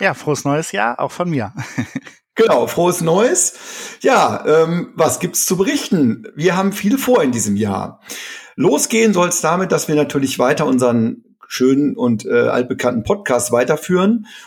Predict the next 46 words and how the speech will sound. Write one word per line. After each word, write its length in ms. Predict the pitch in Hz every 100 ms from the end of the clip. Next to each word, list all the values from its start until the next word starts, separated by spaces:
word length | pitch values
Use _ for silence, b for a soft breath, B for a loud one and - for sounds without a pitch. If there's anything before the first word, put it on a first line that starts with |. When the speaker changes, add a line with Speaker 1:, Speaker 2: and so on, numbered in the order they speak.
| B
Speaker 2:
Und 320 | 165 202 208
wie 100 | 160
bereits 300 | 156 139 139
angesprochen, 560 | 143 170 165 165 156 151
wollen 320 | 123 139 151
wir 260 | 131 143 139
im, 280 | 123 127 127
nee, 320 | 127 147 139
in 80 | 117
diesem 280 | 165 175
Jahr, 240 | 165 160 151
im 80 | 107
nächsten 280 | - -
Jahr, 140 | 107 104
in 60 |
diesem 260 | 113 185 175
Jahr 340 | 151 151 151 B B B
mehr 520 | - 117 156 226 - -
mit 200 | 143 156
der 80 | 165
Community 520 | 165 156 202 151 110
zusammenarbeiten. 880 | - - 104 101 101 101 101 - - _ _ -
Erzähl 280 | 135 190
mal, 100 | 160
Micha. 320 | 104 101 104 104
Speaker 1:
Ja, 220 | 151 208 147
wie 100 | 143
geht's 220 | 160 160
weiter 260 | 165 143
jetzt 220 | 120 113 123
in 100 | 120
diesem 240 | 107 110
Jahr? 320 | 104 104 107
Ähm, 960 | - 143 139 143 135 131 - - - -
Podcast 420 | - - 160 156 147
hast 160 | 135
du 60 | 143
schon 180 | - 131
erwähnt. 560 | 113 139 190 202 -
Im 300 | - 139 135
Rahmen 240 | 120 131 135
des 140 | -
Podcasts 500 | 143 - 135 131 -
sicherlich 400 | 135 127 123 -
dann 180 | 123 120
auch 380 | 120 120 -